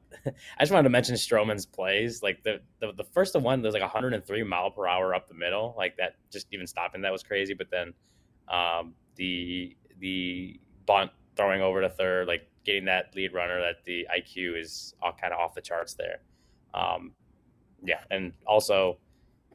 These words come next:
I, you know, I, I think we, I think we've seen, like, as Higgins is a kinda converted catcher, I wanna say, right? Like, P J Higgins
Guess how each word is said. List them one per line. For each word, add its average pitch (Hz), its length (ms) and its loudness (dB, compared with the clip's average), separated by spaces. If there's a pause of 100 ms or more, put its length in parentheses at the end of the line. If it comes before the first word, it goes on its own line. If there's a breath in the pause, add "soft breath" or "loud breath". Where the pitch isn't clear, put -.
(760 loud breath)
I, 127 300 0 (140)
you 131 100 0
know, 117 100 2 (180)
I, 123 120 -4
I 131 60 4
think 151 160 2
we, 123 80 6
I 110 100 4
think 131 120 4
we've 117 100 0
seen, 104 200 -2
like, 107 120 0
as 95 100 -4
Higgins 104 360 0
is 104 100 -2
a 107 80 0 (280)
kinda 107 240 0
converted 113 420 0
catcher, 120 340 -2
I 120 40 2
wanna 123 200 -2
say, 127 200 -2
right? 113 320 -2 (100)
Like, 95 140 -8 (280)
P 110 120 -8
J 107 180 2
Higgins 107 560 -6